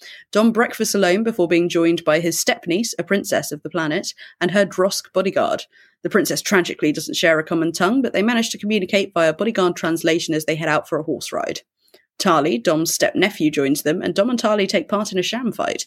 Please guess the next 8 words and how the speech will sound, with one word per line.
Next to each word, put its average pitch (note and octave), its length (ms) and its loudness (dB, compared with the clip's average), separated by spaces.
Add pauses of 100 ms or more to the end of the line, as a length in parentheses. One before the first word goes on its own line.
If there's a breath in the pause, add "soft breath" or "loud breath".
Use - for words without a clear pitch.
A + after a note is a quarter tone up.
(340 loud breath)
Dom's F3 280 2
unfortunate D#3+ 480 0
win D#3 200 4
spikes F4+ 400 0
the D#3+ 120 -4
Princess G#3 520 -2
Charlie's F3+ 540 2
ear. F#3 320 0